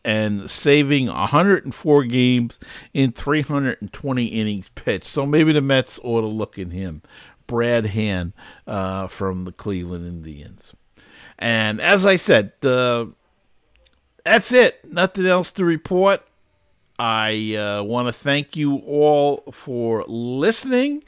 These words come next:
And don't f-, forget to subscribe on iTunes, Google Play, YouTube, wherever you listen to the podcast or watch the, uh, show.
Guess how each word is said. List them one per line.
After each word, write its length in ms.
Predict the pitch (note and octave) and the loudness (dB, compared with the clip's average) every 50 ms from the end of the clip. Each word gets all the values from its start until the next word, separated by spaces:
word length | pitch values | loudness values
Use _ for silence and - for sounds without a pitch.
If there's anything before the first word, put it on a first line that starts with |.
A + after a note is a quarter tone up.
| - - - - _ | -20 -20 -20 -20 _
And 160 | - C#3+ C3+ A#2+ | -4 -2 0 2
don't 120 | D#3 D#3 | 2 2
f-, 260 | D3 - - D3+ C3+ | 2 2 -4 -6 -6
forget 520 | - - - - C#3 B2 D#3 F3 E3 - - | -6 -14 -10 -8 -4 0 2 2 2 2 -2
to 100 | - C3+ | -10 -10
subscribe 600 | - - A#2+ A#2 - - D#3+ D3 D3 D#3 D#3+ C#3+ | -10 -10 -12 -14 -6 0 4 4 6 6 6 4
on 180 | C3 A#2+ A2+ - _ - | 2 -2 -2 -2 _ 0
iTunes, 540 | F3+ A3 A3 - - G#3 F#3+ F#3 D#3+ D#3+ | 2 2 0 -2 -2 -2 -2 -2 -2 -4
Google 340 | D3 D3+ D3 C3 A#2 A#2 G#2+ | -2 -2 -2 -2 -2 -6 -6
Play, 420 | G2 - - D#3 D3+ D3+ D3 C#3+ C#3 | -6 -6 -2 2 4 4 4 2 0
YouTube, 600 | D3 G3 G#3+ F#3+ - - - C#3 B2 A2+ G#2 G#2+ - - - - - - - - | -2 -4 -4 -4 -4 -2 0 0 0 0 -2 -6 -12 -20 -20 -20 -20 -20 -20 -8
wherever 320 | _ C#3+ D3 E3 F3+ E3+ E3 | _ 2 6 6 6 6 4
you 140 | D#3+ D3+ C#3 | 2 0 0
listen 340 | C#3+ D3 B2+ - C#3 C3 | 0 -2 -2 -4 -6 -8
to 140 | A#2 - C3 | -6 -6 -8
the 100 | A2 G#2 | -8 -8
podcast 960 | - - - - E3 F3 F3+ F#3 E3+ - - F3 D#3+ D#3 D#3 D#3 D#3 D3+ - - - | -10 -12 -8 -4 0 0 0 0 -2 -4 -4 -2 0 0 0 0 -2 -2 -6 -10 -6
or 260 | C#3 B2+ A#2+ A2+ A2+ | -2 -2 0 0 -2
watch 580 | G#2+ G#2 G#2 A#2 C#3 D3+ D#3 - - - - - _ _ _ | -2 -4 -4 -2 -2 -2 -2 -4 -8 -10 -10 -12 _ _ _
the, 680 | - A2 G2+ A#2+ A#2+ A2 G#2+ G#2+ G#2+ G#2 G2+ G2 G2 F#2+ | -14 -14 -14 -10 -8 -6 -6 -6 -6 -6 -6 -6 -6 -6
uh, 280 | F#2 F#2 F2+ F2 E2 D#2+ | -4 -4 -6 -6 -8 -10
show. 580 | - - - A#2+ A#2 B2 B2 B2+ B2 B2 B2+ | -12 -10 -4 -2 0 0 0 0 -2 -2 -6